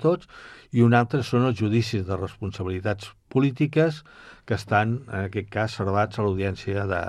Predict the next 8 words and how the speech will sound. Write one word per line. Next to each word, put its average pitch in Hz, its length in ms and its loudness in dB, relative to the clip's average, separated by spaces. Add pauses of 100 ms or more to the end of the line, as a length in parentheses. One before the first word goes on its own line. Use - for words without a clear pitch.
(200)
de 107 100 0
Catalunya. 90 580 -4 (720)
I 110 160 -2 (260)
vam 101 220 2
poder 104 260 2
consultar 98 640 -2
aquests, 98 400 -8
eh, 92 140 -2